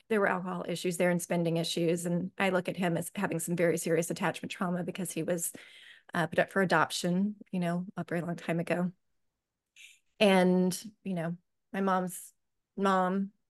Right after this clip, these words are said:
came over from the U K after World War Two, didn't have any support from her family, any connection really to her family. There's a lot of mother hunger there. So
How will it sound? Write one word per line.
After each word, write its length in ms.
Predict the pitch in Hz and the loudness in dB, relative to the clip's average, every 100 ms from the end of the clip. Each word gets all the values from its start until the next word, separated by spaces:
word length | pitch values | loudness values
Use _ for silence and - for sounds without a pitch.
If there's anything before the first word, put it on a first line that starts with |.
| _ - | _ -8
came 200 | - 196 | 0 2
over 240 | 185 180 | 4 2
from 420 | 180 180 185 180 170 _ | 2 0 0 -2 -4 _
the 80 | 196 | 0
U 180 | 185 185 | 2 0
K 340 | 214 175 180 | 2 2 2
after 280 | 175 - 175 | 0 -2 -2
World 200 | 175 170 | -2 0
War 160 | 180 185 | 0 0
Two, 500 | - 294 277 269 262 - - _ _ _ _ - | 2 4 6 4 0 -10 -20 _ _ _ _ -4
didn't 200 | 190 - | -2 0
have 300 | 190 175 180 | 0 0 2
any 140 | 185 | -2
support 400 | 180 185 185 170 | -2 -2 0 0
from 160 | - 180 | -2 0
her 220 | 247 240 | 4 4
family, 720 | 220 208 196 196 190 180 180 | 4 2 2 0 -2 -2 -2
any 160 | 196 185 | 0 0
connection 460 | 208 180 - - 208 | -2 -6 -4 -2 2
really 220 | 196 196 | 2 2
to 100 | 196 | 0
her 140 | 196 | -2
family. 580 | 175 180 180 180 175 175 - - - | -2 -4 -2 -2 -4 -6 -8 -18 -6
There's 160 | 170 180 | -2 2
a 20 | |
lot 120 | 185 | 4
of 100 | 175 | 4
mother 240 | 180 175 175 | 4 4 2
hunger 320 | 170 175 175 | 2 2 2
there. 480 | 170 - 170 208 220 - _ _ _ _ _ _ - | 2 2 4 4 0 -8 _ _ _ _ _ _ -8
So 420 | - 185 175 | -2 0 0